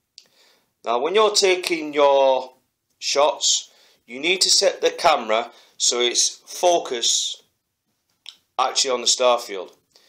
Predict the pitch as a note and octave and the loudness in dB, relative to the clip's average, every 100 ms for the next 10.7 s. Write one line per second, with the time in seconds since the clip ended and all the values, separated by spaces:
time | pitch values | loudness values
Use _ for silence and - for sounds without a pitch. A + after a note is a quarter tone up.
0 | _ _ _ _ - B2+ B2 - E3 G#3+ | _ _ _ _ -10 -8 -4 0 0 2
1 | C3+ C3 - - _ _ _ _ C3+ E3 | 4 2 -2 -14 _ _ _ _ -10 -4
2 | E3 D#3 C#3+ - G3+ F#3+ - - - _ | -2 -2 0 2 2 2 0 -2 -6 _
3 | D3+ D#3 D#3+ D#3+ - C3 - A2 A2+ A2+ | -2 0 0 0 0 0 -2 0 -4 -6
4 | _ _ _ _ B2+ A#2 C#3 C#3+ C3+ - | _ _ _ _ -12 -4 -2 -2 -4 -2
5 | B2+ B2 - F2+ - - - _ _ _ | -2 -2 -6 -8 -8 -8 -10 _ _ _
6 | _ _ _ - - _ G#2 G#2 - F#2+ | _ _ _ -20 -20 _ -12 -6 -4 -4
7 | E2+ - _ _ _ _ _ _ _ - | -8 -14 _ _ _ _ _ _ _ -18
8 | - A#2 F#3 G3+ - - D#3+ D#3 C3+ B2+ | -10 0 2 2 -2 -4 -2 -2 -2 -4
9 | A#2+ A2 - C#3 - - - _ _ _ | -4 -4 -6 -4 -2 -4 -6 _ _ _
10 | - - _ - B2+ C3+ C3+ | -20 -20 _ -6 0 0 0